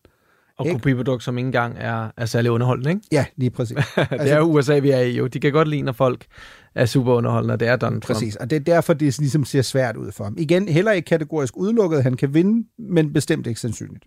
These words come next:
Speaker 1: Nej, der skal ske et eller andet. Han skal finde en ny strategi på en eller anden måde.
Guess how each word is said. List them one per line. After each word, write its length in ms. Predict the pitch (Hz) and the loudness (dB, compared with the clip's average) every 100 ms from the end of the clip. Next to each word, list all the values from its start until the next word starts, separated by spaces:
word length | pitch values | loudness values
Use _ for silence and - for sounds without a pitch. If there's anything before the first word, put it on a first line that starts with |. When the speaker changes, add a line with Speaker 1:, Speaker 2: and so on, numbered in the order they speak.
| - | -4
Speaker 1:
Nej, 180 | 127 101 | -2 -2
der 80 | 139 | -6
skal 160 | - 135 | -8 -4
ske 120 | 156 | -2
et 40 | |
eller 140 | 135 120 | 0 0
andet. 140 | 120 | 2
Han 100 | 143 | 0
skal 140 | 117 120 | -2 0
finde 180 | 131 | 2
en 60 | 127 | 2
ny 100 | 131 | 0
strategi 460 | - 120 120 135 131 | 0 -2 -2 -4 -4
på 100 | 123 | -2
en 20 | |
eller 40 | 120 | -2
anden 120 | |
måde. 80 | 113 | -2